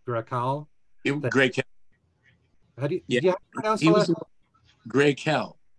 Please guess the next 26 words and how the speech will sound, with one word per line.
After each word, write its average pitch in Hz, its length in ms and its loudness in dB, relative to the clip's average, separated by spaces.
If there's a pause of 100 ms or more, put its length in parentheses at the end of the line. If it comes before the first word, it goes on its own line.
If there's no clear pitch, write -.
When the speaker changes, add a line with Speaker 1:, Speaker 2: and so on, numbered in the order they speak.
(140)
Speaker 1:
Gray 117 120 -8
Cal, 127 120 -8
Speaker 2:
In 101 80 -6
fact, 170 120 0
Speaker 1:
okay. 127 80 -2
Speaker 2:
it's - 80 -8 (260)
Ring-, 180 200 2
Ringo's 175 460 2
lawyer, 143 480 4
Bruce 170 340 0
Gray 120 200 -10
Cal, 110 340 -10
it's, 110 300 -8 (160)
it 107 100 -6
was 98 180 -4
his - 160 -2
son. 92 300 -6 (400)
Speaker 1:
Okay. 95 300 -14 (720)
Speaker 2:
And 120 360 4 (540)
he 180 220 -2
came 170 260 2
up 165 220 0
with 131 260 2 (1200)
Missouri 131 460 4
Loves 113 220 -4
Company, 95 500 -14